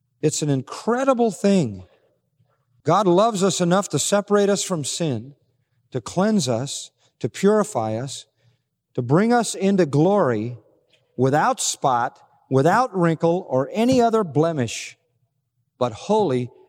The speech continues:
and blameless. I mean, the transformation is incredible.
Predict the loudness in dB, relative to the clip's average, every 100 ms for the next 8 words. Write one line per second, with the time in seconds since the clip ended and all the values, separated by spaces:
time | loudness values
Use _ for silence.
0 | -6 -4 -2 -2 -2 -6 -14 -20 -20 _
1 | _ _ _ _ _ _ _ _ _ _
2 | -2 0 2 0 -2 -2 0 0 -4 -4
3 | 0 2 2 0 0 0 0 -2 -4 -2
4 | 0 0 -4 -10